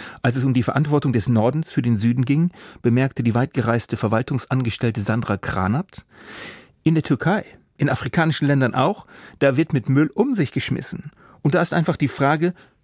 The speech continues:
liegt es nur an uns Deutschen? Und wissen Sie was?“ Kein Zamperoni,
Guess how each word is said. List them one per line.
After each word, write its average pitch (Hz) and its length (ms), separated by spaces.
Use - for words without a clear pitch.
liegt 143 260
es 123 180
nur 127 460
an 180 80
uns 127 260
Deutschen? 123 460
Und 107 100
wissen 135 200
Sie 110 120
was?“ - 260
Kein 233 200
Zamperoni, 143 640